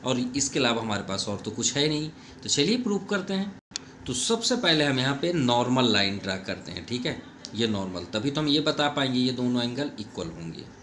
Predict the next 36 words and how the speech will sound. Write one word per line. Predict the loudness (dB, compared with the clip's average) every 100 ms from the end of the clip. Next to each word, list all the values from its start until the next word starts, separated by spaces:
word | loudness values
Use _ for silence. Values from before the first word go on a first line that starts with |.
| -18 -18 -18 -18 -20 -20 -20 -18 -18 -18 -18 -12 -4
यहाँ | -2 -2
पे | -2
भी | 0 2
आप | 2
एक | 2 0
normal | 0 0 2 2
line | 2 0 0
draw | 0
कर | 0 -2
लीजिए, | -2 -4 -6 -8 -16 -18 -14 -4
ये | 2
हो | 2 2
गया | 2 2
आपका | 2 -2 -2 -2
ई | -2 -2 -8 -12 -4
और | -4 -4 -2
ये | -2
हो | 0 -2
गया | -2 -2
आपका | -2 -6 -8 -10 -16 -16
एफ। | -16 -16 -16 -18 -18 -18 -18 -16 -14 -14 -4
क्लियर? | 2 2 2 -4 -12 -14 -6
हमने | 0 2
इसे | 4 6
let | 6 6 4
किया | 0 2 0
है, | -2 -8 -16 -20 -14 -8
तो |
सबसे | -4 -2 -2 -2
first | 0 0 0
हम | 0
यहाँ | 0 0
पे | 2
write | 2 0
करेंगे, | -2 -2 -2 -4 -4
first | -2 0 0 -2